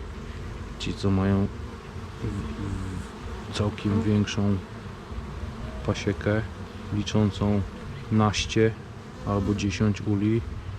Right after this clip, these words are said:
no to tam jest całkiem inna struktura prac.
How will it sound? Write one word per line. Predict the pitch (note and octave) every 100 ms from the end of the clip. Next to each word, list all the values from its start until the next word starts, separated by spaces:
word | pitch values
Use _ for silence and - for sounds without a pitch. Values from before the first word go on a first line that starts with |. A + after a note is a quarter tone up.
| - - - -
no | - A#2+
to | -
tam | A2 G#2+
jest | G2+ -
całkiem | - G2 G#2 G2+
inna | - F#2+ - - - - - - - - - - - - - - - - - - - - - - -
struktura | - - - G#2+ - - G#2+ G#2 F2+ - - - - - - - - - - - - - - - - - - - - - -
prac. | - G2 - -